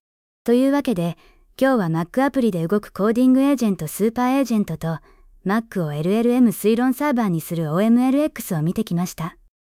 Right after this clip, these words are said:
ターミナル越しではなく、コンピュータを直接エージェントに渡すという発想が面白かったですね。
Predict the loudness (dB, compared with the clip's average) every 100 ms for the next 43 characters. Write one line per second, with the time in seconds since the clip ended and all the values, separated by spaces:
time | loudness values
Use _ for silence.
0 | _ _ -2 2 4 4 2 2 0 0
1 | 0 -2 -4 -2 -4 -6 _ _ 0 2
2 | 2 0 0 -4 -4 -6 -6 -4 -2 2
3 | 2 4 2 2 -2 -4 -4 -6 -4 -2
4 | -2 -4 -4 -4 -2 -2 -2 -2 -4 -4
5 | -6 -8 -8 -4 -4 -4